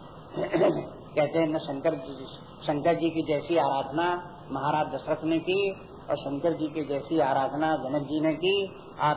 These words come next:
तक संसार में किसी ने नहीं की होगी। अब ये सब दोनों उस दृष्टि से समान है,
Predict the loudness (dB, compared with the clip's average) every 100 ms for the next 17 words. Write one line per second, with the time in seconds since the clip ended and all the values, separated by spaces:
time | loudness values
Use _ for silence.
0 | 0 -6 -6 -6 -2 -2 -2 -2 0 2
1 | 2 2 0 -2 -10 -12 -14 -16 -16 -18
2 | -18 -18 -18 -18 -18 -16 -16 -16 -16 -18
3 | -18 -16 -8 0 4 4 4 2 4 4
4 | 4 2 0 2 -2 -2 -6 -4 -2 0
5 | 0 -2